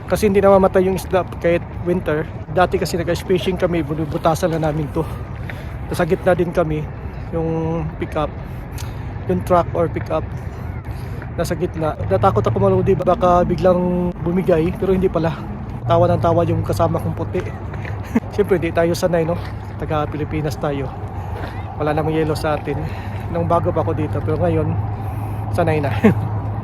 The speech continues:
<laughs> Tawang-tawa yung mga bata. Sobrang lamig. <laughs> Parang hindi ko na kaya. So, I need to go na. May pupuntahan pa kaming iba.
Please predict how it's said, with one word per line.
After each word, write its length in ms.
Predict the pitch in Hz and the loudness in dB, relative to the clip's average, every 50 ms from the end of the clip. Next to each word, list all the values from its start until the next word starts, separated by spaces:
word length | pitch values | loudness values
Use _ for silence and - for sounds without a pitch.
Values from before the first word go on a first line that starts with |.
| - - - | -6 -6 -6
<laughs> 1000 | - - - - - - - - - - 78 - - - - - - - - - - | -6 -6 -6 -6 -6 -6 -8 -8 -8 -8 -8 -10 -10 -12 -14 -14 -14 -14 -10 -6 -4
Tawang-tawa 320 | 143 143 143 - 156 151 | -2 -2 0 0 0 2
yung 160 | 151 151 147 | 2 2 0
mga 160 | 151 151 151 139 | 2 0 0 0
bata. 360 | 135 143 143 143 - - - - - - - - - - - - - - - - - - - - - - - - - - - - - - - 165 - - - - - - - - - - - - - - - - - - - - - - - - - - - - | 2 0 0 -2 -2 -6 -8 -8 -8 -10 -8 -8 -8 -8 -8 -8 -6 -6 -4 -4 -4 -4 -4 -6 -6 -6 -6 -6 -6 -4 -4 -4 -6 -6 -6 -8 -8 -8 -8 -8 -8 -8 -8 -8 -8 -8 -8 -8 -8 -8 -8 -8 -8 -8 -8 -8 -8 -8 -6 -6 -6 -6 -6 -4
Sobrang 320 | - - 175 151 190 175 | -2 0 4 4 4 6
lamig. 240 | 175 185 180 190 160 147 147 - - 254 180 - | 6 4 4 4 2 2 0 6 6 6 6 6
<laughs> 340 | - 233 - 185 185 - - | 2 2 2 2 0 2 2
Parang 160 | 190 175 175 | 4 4 4
hindi 80 | 175 185 | 4 4
ko 160 | 185 190 180 | 4 4 4
na 80 | 180 170 | 4 4
kaya. 320 | 170 175 175 170 180 185 175 160 - - - - - - - - - | 6 4 6 6 4 2 2 0 -4 -4 -6 -6 -6 -6 -6 -4 -4
So, 320 | 156 143 147 151 151 151 151 147 139 - 131 131 123 - - - - - - - - | -2 -2 0 0 0 0 0 -2 -2 -4 -4 -4 -4 -4 -2 -4 -4 -4 -4 -4 -2
I 80 | 156 160 | 0 0
need 160 | 175 180 - | 0 0 0
to 80 | 190 180 | 0 2
go 240 | 151 180 180 180 | 4 4 4 6
na. 160 | 175 185 180 - - - - - - - - - - - - - - - - - - - - - - - - 156 | 4 4 2 0 -4 -8 -8 -8 -10 -8 -10 -10 -10 -10 -10 -10 -10 -10 -10 -10 -10 -10 -10 -10 -10 -8 -4 -2
May 160 | 160 160 156 | -2 -2 -2
pupuntahan 480 | - 170 - - 165 160 170 165 160 | -2 -4 -4 -4 -2 0 0 0 0
pa 80 | - 170 | 0 -2
kaming 320 | 147 165 151 156 156 151 | -2 -2 -2 -2 -2 -4
iba. 240 | 151 151 139 147 135 | -4 -4 -4 -4 -4